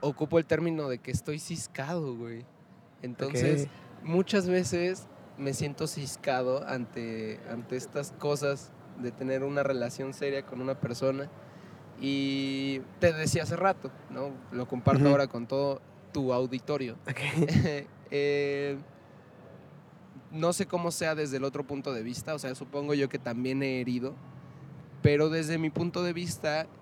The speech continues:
Speaker 1: es, he sufrido heridas, eh, pues, de cierto calibre, ¿no? Entonces, muchas veces, así, supongo yo, creo yo
Speaker 2: Ujú.
Speaker 1: que, que son tres las relaciones, así,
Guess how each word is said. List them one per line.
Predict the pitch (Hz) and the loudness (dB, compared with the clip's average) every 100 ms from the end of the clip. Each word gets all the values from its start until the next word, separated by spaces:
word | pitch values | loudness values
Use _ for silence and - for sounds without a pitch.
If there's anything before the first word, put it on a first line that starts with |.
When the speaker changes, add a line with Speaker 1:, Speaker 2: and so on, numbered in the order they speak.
| - | -2
Speaker 1:
es, | 147 143 - - | 0 0 -4 -2
he | 147 | -2
sufrido | 139 165 - 151 147 139 127 - - - | 0 -4 -2 0 0 0 -4 -10 -20 -12
heridas, | 127 135 147 139 135 - - - | -4 0 2 0 0 -4 -10 -8
eh, | 123 117 113 113 110 110 107 123 - - - - - - - - - - - - - | -6 -6 -4 -4 -4 -6 -8 -10 -14 -20 -20 -20 -20 -20 -20 -20 -20 -20 -20 -20 -4
pues, | - 143 | 2 4
de | 147 | 4
cierto | - 196 202 220 | 2 2 2 0
calibre, | 151 143 120 110 | 2 2 0 -2
¿no? | 117 151 | -6 -6
Entonces, | 180 143 151 156 165 - - - - - - | -6 -4 -4 -4 -6 -8 -16 -18 -18 -18 -10
muchas | 170 175 202 196 | -4 2 4 4
veces, | 175 170 180 180 180 - - | 2 -2 -2 -4 -8 -12 -10
así, | - - 147 139 - - | -8 0 0 0 -6 -18
supongo | - 165 135 170 180 | -10 -4 0 2 2
yo, | 156 160 | 2 0
creo | 180 170 170 | 2 2 4
yo | 147 | 6
Speaker 2:
Ujú. | 135 143 | 8 8
Speaker 1:
que, | 139 120 - - | 6 0 -8 -8
que | 131 | -6
son | 127 143 139 | -4 -2 -4
tres | - 151 143 - - - | -2 -2 -2 -8 -14 -10
las | 131 135 | -8 -6
relaciones, | 131 120 117 160 156 151 147 147 135 | -6 -6 -6 -4 -2 -2 -4 -6 -10
así, | 120 127 127 | -8 -6 -6